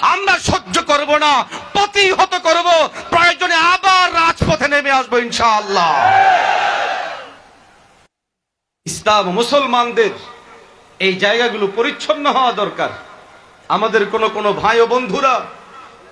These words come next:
নিজেদেরকে বারবার মৌলবাদী না, হুজুর না, ধর্মীয় না, ধর্মীয় শাসন না, এটা সাব্যস্ত করতে চায়। ও বন্ধুরা, এদেশের নব্বই ভাগ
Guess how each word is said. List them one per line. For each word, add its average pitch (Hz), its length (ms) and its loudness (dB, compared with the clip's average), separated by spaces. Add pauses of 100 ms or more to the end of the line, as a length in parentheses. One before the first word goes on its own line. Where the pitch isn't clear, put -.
(140)
নিজেদেরকে 226 600 -2
বারবার 220 920 2
মৌলবাদী 220 600 0
না, 220 180 -2 (200)
হুজুর 190 420 -8 (120)
না, 220 200 0 (880)
ধর্মীয় 240 580 0
না, 240 180 2 (720)
ধর্মীয় 226 460 0
শাসন 208 460 -2
না, 233 220 0
এটা 208 220 -4
সাব্যস্ত 190 600 -6
করতে 208 400 -8
চায়। 190 380 0 (280)
ও 175 100 -2
বন্ধুরা, 254 480 -2 (640)
এদেশের 208 600 -2
নব্বই 202 500 -4
ভাগ 214 240 0